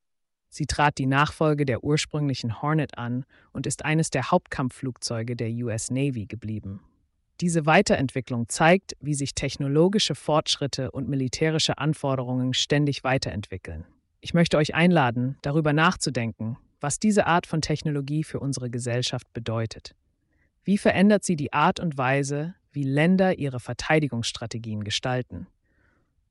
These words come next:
Und welche ethischen Fragen wirft der Einsatz solcher Maschinen in militärischen Konflikten auf? Die Entstehung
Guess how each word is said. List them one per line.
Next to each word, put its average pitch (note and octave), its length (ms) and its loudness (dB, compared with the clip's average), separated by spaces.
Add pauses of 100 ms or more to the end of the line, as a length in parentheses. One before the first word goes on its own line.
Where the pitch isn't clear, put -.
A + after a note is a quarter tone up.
Und C#3 160 -4
welche F#3 340 4
ethischen G3+ 520 2
Fragen C3 560 2
wirft E3+ 240 2
der D#3+ 120 2
Einsatz D3+ 440 0
solcher C3+ 260 -2
Maschinen C#3+ 400 -2
in C3 120 -4
militärischen B2+ 540 -4
Konflikten A#2+ 560 -8
auf? - 400 -14 (960)
Die - 100 -6
Entstehung G#3 720 4